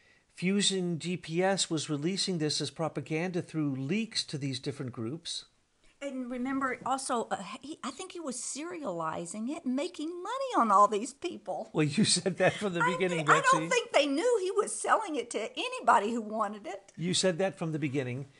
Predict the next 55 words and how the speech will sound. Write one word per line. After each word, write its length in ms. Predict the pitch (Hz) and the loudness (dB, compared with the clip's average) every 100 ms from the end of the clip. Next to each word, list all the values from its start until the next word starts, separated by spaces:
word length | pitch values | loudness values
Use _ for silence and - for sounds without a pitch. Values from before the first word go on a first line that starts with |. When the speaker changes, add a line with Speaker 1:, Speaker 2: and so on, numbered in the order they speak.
| - - - | -20 -20 -6
Speaker 1:
and, 160 | 156 156 | -4 -2
and 140 | 151 | 2
I 100 | 170 | 4
wasn't 320 | 190 170 170 | 4 2 0
ready 400 | 156 147 143 143 _ | -2 -2 -4 -6 _
to 100 | - | -6
stick 260 | 135 151 - | -4 -4 -4
my 100 | 123 | -4
neck 220 | 117 113 | -2 -2
out 160 | 110 107 | -2 -2
on 80 | 101 | -4
that 160 | 107 | -6
one 120 | 113 | -6
that 180 | 107 107 | -8 -8
far, 260 | - 175 143 | -2 0 0
and 180 | 113 120 | -2 -2
yet 200 | 113 113 | -2 -2
I 80 | |
think 260 | 120 135 123 | -4 -6 -6
you're 80 | 107 | -2
right, 260 | 147 143 | -2 -2
because 300 | - 120 123 | -6 -6 -4
it 80 | 113 | -4
sounds 380 | - 135 160 175 | -2 0 0 0
as 120 | 131 | 0
if 240 | 123 143 - - - - | 2 0 -4 -20 -20 -6
the 140 | 170 | 2
last 400 | 180 156 175 - | 6 10 8 6
installment, 720 | 175 143 - 165 190 151 156 - - - - - | 0 -2 2 4 4 4 -2 -6 -20 -20 -12 2
which 200 | 170 175 | 4 4
accuse-, 540 | 165 - 214 180 175 | 0 2 2 2 0
names 720 | 147 147 151 190 220 226 185 151 | 2 2 4 4 4 2 2 0
Alexei 460 | 156 165 - 175 | 0 0 0 -2
Gubarev 640 | 131 190 180 175 147 139 143 | 0 0 2 4 6 6 2
as 160 | 139 | -4
being 460 | 123 170 165 160 147 - - _ - | 0 0 0 -2 -8 -14 -20 _ -2
the 320 | 160 156 156 | 0 0 -2
hacker 400 | 127 175 196 196 | 0 2 4 4
of 120 | 175 143 | 2 2
the 60 | |
D 200 | 131 156 | -2 -2
N 100 | 143 | -2
C, 260 | 123 190 180 | -2 0 0
and 120 | 139 | 0
now 180 | 147 143 | 0 0
he's 260 | 143 147 | 0 0
suing 460 | - 190 202 160 131 | 0 0 0 0 0
both 260 | 120 123 123 | 0 0 -2
Fusion, 520 | 143 156 156 175 160 | -6 -4 -2 -2 0
BuzzFeed, 640 | 131 143 - 147 160 151 | 0 0 -2 -4 -8 -4
both 220 | 127 117 | -2 -2
here 240 | 135 131 139 | -2 -2 -2
and 280 | 127 143 - | -2 -4 -6
in 200 | 151 156 | -6 -4
Britain. 420 | 143 117 143 | -6 -6 -8